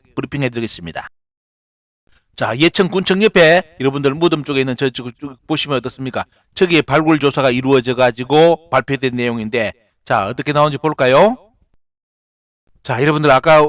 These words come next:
저 보시면 어떻습니까? 자, 위에 석실에 어떻습니까? 덮개돌이 있죠, 보면요. 덮개돌이 있고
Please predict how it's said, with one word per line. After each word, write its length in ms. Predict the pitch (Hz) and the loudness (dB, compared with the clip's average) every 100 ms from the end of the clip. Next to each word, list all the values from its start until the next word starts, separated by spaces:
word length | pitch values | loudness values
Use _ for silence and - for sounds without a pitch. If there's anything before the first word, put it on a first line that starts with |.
| 156 170 | 0 -6
저 100 | 160 | -2
보시면 280 | 170 170 160 | 0 0 -2
어떻습니까? 400 | 143 151 156 135 | -4 -6 -2 0
자, 260 | 143 123 | 4 4
위에 220 | 127 180 151 | 4 2 2
석실에 440 | - 185 190 156 | 2 0 2 2
어떻습니까? 420 | 139 139 - 143 | 2 -2 -6 -6
덮개돌이 560 | - 220 170 147 143 139 | -4 0 0 2 2 0
있죠, 220 | 120 113 | 0 -4
보면요. 420 | 117 117 113 117 - | -2 -6 -4 -6 -2
덮개돌이 460 | 202 165 143 139 127 | 0 0 0 0 -2
있고 460 | - 165 196 - | 0 2 2 -4